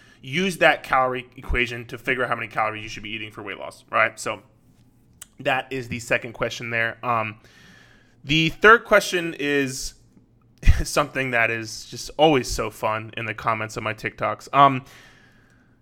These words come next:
does sugar or carbs make you fat?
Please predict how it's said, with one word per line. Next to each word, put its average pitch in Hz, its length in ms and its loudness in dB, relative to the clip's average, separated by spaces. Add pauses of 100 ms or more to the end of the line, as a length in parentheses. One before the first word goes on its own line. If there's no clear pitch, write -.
(280)
does 156 240 4
sugar 220 680 6
or 147 140 2
carbs 127 720 4 (120)
make 123 260 -6
you 123 100 -10
fat? 107 360 -8